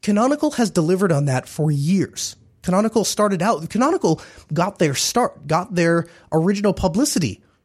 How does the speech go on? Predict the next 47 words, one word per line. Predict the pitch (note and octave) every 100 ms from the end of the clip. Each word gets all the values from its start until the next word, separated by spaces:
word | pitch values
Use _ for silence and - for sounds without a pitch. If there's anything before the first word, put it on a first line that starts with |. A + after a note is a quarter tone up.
| _ _
from | - - F3
de-, | E3+ D3+ -
delivering | E3+ G3 G#3 D3+ F#3 C3+
Linux | C3+ D#3
for | -
human | F#3 A#2 D#3+
beings. | C#4 F#3 G#2
The | D#3+
reason | D3 F3+ B3+ C4 C#4+
that | B3+ -
Canonical | F3 D#3 - F#3 F#3
was | F#3 - -
successful | - D3+ - A3+ - A#2 E3+ E3
early | D#3+ F#3 G#3+ A3
on | B3 B2 - - _ _ _ _ -
was | F3 G3+
because | G3 G3+ G3 F3+
they | E3
were | E3
the | D3+
first | - A#3 C#4+ -
company | - G#3 F3 C3
to | C#3
say | - D#3+ -
Linux | C3 E3 A#3 -
can | - F3+
succeed | D#3+ - - D#3+ -
as | D3 C3
a | B2+
home | - G#3 B3
user, | F#3+ C3+ A2+ A2 - _ _ _ _ _ _ -
you | D3+
know, | C#3+ C#3
for | E3+ D3
a, |
for | C3+ D3
a | C3
sixty-year-old | B3 - B3+ A3+ F3+
woman | G3 F#3
that | C#3+
just | F3
wants | G3+ G3
to | E3
browse | D3 F#3 E3
the | D#3
internet, | F#3 C#3+ -
for | - C3+ D3+